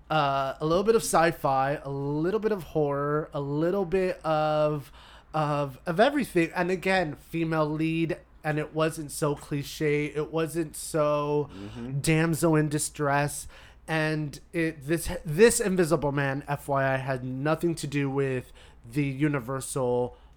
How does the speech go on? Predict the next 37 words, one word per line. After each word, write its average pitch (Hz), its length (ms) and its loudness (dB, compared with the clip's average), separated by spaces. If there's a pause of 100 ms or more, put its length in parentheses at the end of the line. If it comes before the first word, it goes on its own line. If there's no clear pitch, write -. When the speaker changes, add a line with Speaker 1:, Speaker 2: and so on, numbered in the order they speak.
(180)
Speaker 1:
uh, 107 540 -4 (340)
Speaker 2:
The 117 100 -2
one 104 240 -2
that 95 100 -10
they're 101 140 -6
gonna 98 140 -8
be 92 100 -8
doing 90 220 -8
with 87 100 -12
Elizabeth 90 460 -8
Banks. - 500 -12 (260)
Or 107 120 -2
is 107 80 -4
that 107 180 -2
gonna 110 140 -6
be 98 100 -8
the 92 140 -6
Invisible 85 420 -10
Woman? 80 380 -12 (360)
Speaker 1:
That's 170 300 2
called 175 240 2
the 156 80 2
Invisible 135 460 -2
Woman. 160 420 0
I'm 143 140 -4
not 135 180 -4
sure 143 140 -4
if - 120 -8
that's 180 360 0
also 151 400 2
Speaker 2:
Oh - 60 4
my - 40 -4
Speaker 1:
part 151 300 4
Speaker 2:
God. 135 400 2
Speaker 1:
of 82 80 -10
the 139 100 0
classic 139 680 -2